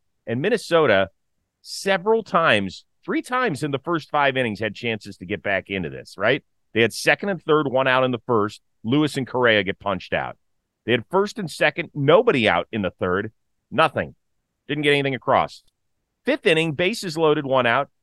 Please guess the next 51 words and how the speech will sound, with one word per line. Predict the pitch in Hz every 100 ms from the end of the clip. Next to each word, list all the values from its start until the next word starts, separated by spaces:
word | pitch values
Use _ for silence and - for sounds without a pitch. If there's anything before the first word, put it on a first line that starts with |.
| _ _ _ _
He | 147
struck | 156 180 160
out | 165 156
Kepler | - - 156 160
and | 156
Lewis. | 156 110 - - - _ _ _ _ _ _ _ _ _
If | 170 175
you | 185 269
just | 339 - - _ _ _
put, | 202 -
I, | -
I | 120 147
know | 147 156 151
it, | 131 - 120
we | 135
make | 131 131
it | 113
sound | - 117 107
so | 117 98
easy, | 98 90 67
like, | 76 80
if | 82
you | 85
just | 73 113 -
put | - 110
a |
ball | 90 95 95
in | 95 90
play, | - 87 76 76
if | -
you | 90
just | 117 117
hit | 117
a | 110
ground | 104 101 98
ball | 95 92
to |
the | 76
second | 92 87 92
baseman. | 85 90 - 78 _ _ _ _
But | 170
if | 165
you | 170
do | 269
that, | 240 147 185 _ _ _
it's | 92 -
four | - 95 101
one | 151 175 160
after | 139 156 147
the | 131
first, | - 135 135 127